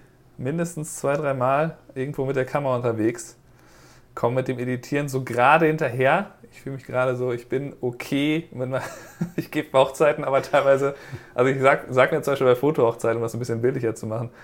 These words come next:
sag ich mir, vier bis sechs Wochen möchte ich gerne die Fotos danach, äh, abgeben. Und, äh, jetzt bin ich gerade, ich habe gerade,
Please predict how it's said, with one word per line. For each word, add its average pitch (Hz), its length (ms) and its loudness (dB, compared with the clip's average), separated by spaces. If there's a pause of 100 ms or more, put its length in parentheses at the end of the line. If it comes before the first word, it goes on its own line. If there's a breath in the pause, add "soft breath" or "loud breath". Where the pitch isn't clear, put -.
(180 loud breath)
sag 113 140 -2
ich 117 80 -2
mir, 117 240 4
vier 151 280 4
bis 143 140 2
sechs 127 260 0
Wochen 170 440 2 (320 soft breath)
möchte 123 240 -4
ich 123 40 -8
gerne 127 200 2
die 120 80 -2
Fotos 156 320 -2
danach, 143 520 -2
äh, 123 60 -4
abgeben. 139 800 -2 (720 loud breath)
Und, 127 520 -2
äh, 117 460 2
jetzt 131 200 -2
bin 143 120 -2
ich 131 100 -6
gerade, 135 720 0
ich 127 140 -6
habe 131 100 -6
gerade, 131 320 -2